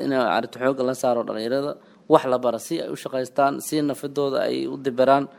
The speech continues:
Maaragtay, taas waa wax weyn oo muhiimad ah waaye.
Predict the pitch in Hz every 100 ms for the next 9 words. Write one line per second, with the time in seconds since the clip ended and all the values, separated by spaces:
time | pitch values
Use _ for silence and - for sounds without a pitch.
0 | - - - - - - 123 127 - 123
1 | 123 127 120 139 139 127 123 131 160 156
2 | 139 127 127 131 110 107 98